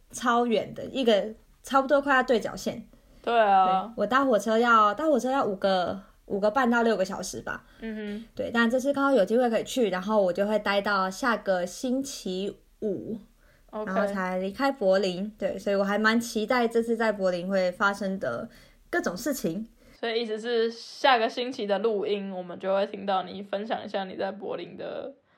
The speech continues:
Speaker 2: 所见所闻。
Speaker 1: 没错。
Speaker 2: <laughs>
Speaker 1: 希望我们有一些在柏林的听众，如果你真的在这一周也有空，然后想要一起吃个饭什么的话，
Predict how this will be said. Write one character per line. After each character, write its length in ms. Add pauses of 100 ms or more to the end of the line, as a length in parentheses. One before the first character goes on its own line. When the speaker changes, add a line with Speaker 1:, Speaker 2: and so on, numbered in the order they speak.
(120)
Speaker 2:
所 280
见 260
所 240
闻。 100 (220)
Speaker 1:
没 180
错。 380 (480)
Speaker 2:
<laughs> 460
Speaker 1:
希 240
望 180
我 80
们 180
有 160
一 60
些 640
在 180
柏 160
林 160
的 80
听 240
众， 400
如 160
果 340 (340)
你 120
真 180
的 120
在 160
这 140
一 60
周 380
也 140
有 180
空， 340 (320)
然 160
后 240 (400)
想 180
要 60
一 40
起 100
吃 220
个 80
饭 160
什 120
么 80
的 80
话， 320